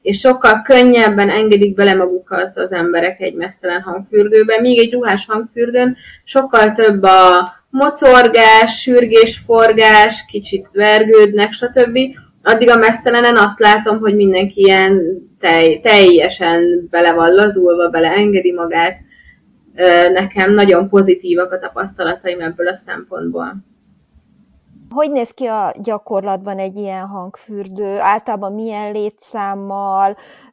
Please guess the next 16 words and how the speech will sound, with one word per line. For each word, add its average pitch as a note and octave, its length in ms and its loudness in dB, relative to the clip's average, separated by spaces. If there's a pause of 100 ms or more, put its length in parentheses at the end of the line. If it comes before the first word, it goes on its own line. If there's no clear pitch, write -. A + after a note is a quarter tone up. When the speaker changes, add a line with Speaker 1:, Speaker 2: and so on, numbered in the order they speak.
(180)
Speaker 2:
Csak A#3 280 -8
a G#3 420 -2 (600)
résztvevő B3 640 -6
meztelen, B3 880 -6
vagy G3 200 -10
a - 160 -12
terapeuta B3+ 760 -2
is B3 240 -8
meztelen, A#3 640 -10
vagy, A#3 200 -6
vagy B3+ 180 -12
tehát, B3+ 200 -12
hogy C4 140 -16
hogy C4 180 -8
zajlik E3+ 500 -8
ez? - 220 -12